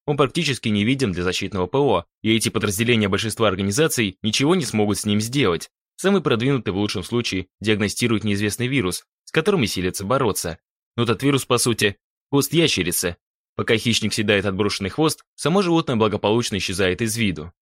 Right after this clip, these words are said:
После завершения проекта Диоген саморазрушается на всех компьютерах клиента, а также на компьютерах других организаций и частных лиц, куда ему пришлось проникнуть для своих целей. Он запрограммирован на самоуничтожение, чтобы клиент,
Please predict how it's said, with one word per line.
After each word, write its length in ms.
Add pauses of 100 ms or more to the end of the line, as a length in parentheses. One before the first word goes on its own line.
(560)
После 220
завершения 460
проекта 500 (160)
Диоген 340
саморазрушается 800
на 80
всех 220
компьютерах 420
клиента, 560 (300)
а 80
также 280
на 80
компьютерах 460
других 300
организаций 640
и 20
частных 360
лиц, 340 (180)
куда 180
ему 160
пришлось 360
проникнуть 520 (100)
для 80
своих 280
целей. 420 (360)
Он 120
запрограммирован 600
на 80
самоуничтожение, 800
чтобы 240
клиент, 420